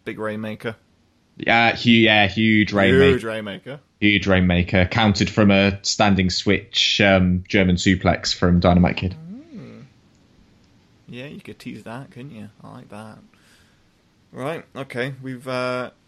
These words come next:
Speaker 1: we've gone very hard-hitting and technical, which I knew we would. We'd
Speaker 2: Yeah.
Speaker 1: pick, like, technical long matches, and I'm not breaking the tradition with number four here.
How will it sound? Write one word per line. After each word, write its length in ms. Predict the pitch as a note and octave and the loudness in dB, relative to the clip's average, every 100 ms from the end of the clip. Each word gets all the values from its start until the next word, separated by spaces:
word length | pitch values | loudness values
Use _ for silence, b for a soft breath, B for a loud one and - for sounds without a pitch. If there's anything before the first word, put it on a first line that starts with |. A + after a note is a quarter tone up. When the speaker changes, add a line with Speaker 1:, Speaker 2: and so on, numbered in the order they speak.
| _ | _
Speaker 1:
we've 160 | B2+ A#2 | -20 -14
gone 180 | C3 B2 | -12 -8
very 240 | C3 B2 | -6 -6
hard-hitting 540 | A#2+ B2 B2+ B2+ B2+ | -6 -10 -10 -16 -14
and 100 | A2+ | -16
technical, 400 | - - G#2+ A2+ | -14 -14 -14 -14
which 180 | A2 - | -14 -12
I 60 | F3+ | -10
knew 140 | F3 | -10
we 140 | D3+ G2+ | -10 -10
would. 280 | - G#2 - _ _ _ | -12 -14 -16 _ _ _
We'd 260 | C3 C#3 C3+ | -12 -12 -4
Speaker 2:
Yeah. 180 | E3 B2+ | -2 -2
Speaker 1:
pick, 140 | - F2 | -4 -4
like, 220 | A2 F2+ | -6 -10
technical 560 | - - G#2 - G2+ | -18 -18 -20 -20 -18
long 280 | G2+ G2+ G2 | -16 -16 -18
matches, 600 | G2 - - G2+ G2 G#2+ | -18 -20 -20 -18 -18 -18
and 580 | - G2+ G2+ G2 G#2 A2 _ b b | -18 -16 -16 -16 -16 -20 _ b b
I'm 160 | - A#2+ | -10 -8
not 120 | A2+ | -10
breaking 300 | A2+ G#2+ A2 | -10 -14 -14
the 100 | G2+ | -16
tradition 440 | G2 G#2 G#2+ - G#2 | -16 -16 -16 -16 -18
with 120 | - | -16
number 220 | G2+ G2+ | -16 -16
four 300 | - G#2 G2+ | -14 -14 -12
here. 260 | G2 G#2 | -14 -16